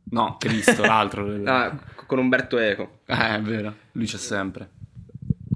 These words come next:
Speaker 2: Umberto Eco è a Matera?
Speaker 3: No.
Speaker 2: No.
Speaker 1: No, ha detto che non si mangia bene, se n'è andato.
Speaker 2: <laughs> Se n'è andato, ha detto.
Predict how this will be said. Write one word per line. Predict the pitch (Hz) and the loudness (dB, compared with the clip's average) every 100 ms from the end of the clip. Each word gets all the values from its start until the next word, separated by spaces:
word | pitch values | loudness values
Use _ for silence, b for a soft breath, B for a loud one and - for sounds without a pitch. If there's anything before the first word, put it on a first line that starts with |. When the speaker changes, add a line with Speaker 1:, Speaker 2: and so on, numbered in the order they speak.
| - | -4
Speaker 2:
Umberto | 117 170 - - | 0 2 4 4
Eco | 202 131 | 6 8
è | 104 107 | 6 6
a | 117 | 4
Matera? | 107 120 127 104 110 - _ | 2 2 4 2 0 -6 _
Speaker 3:
No. | 95 92 - _ _ _ | -14 -12 -14 _ _ _
Speaker 2:
No. | 107 98 107 - - | 0 0 0 -10 -12
Speaker 1:
No, | 95 92 - | -12 -12 -10
ha | |
detto | 101 104 101 | -6 -6 -6
che | |
non | 98 98 | -6 -6
si | - | -6
mangia | 104 101 | -6 -6
bene, | 90 98 90 | -8 -8 -8
se | 90 | -10
n'è | 95 | -12
andato. | 90 90 92 | -12 -12 -10
Speaker 2:
<laughs> | - 202 180 | -8 -6 -4
Se | 180 - | -2 2
n'è | 123 | 2
andato, | 117 113 107 101 | 4 4 4 2
ha | |
detto. | 110 | 0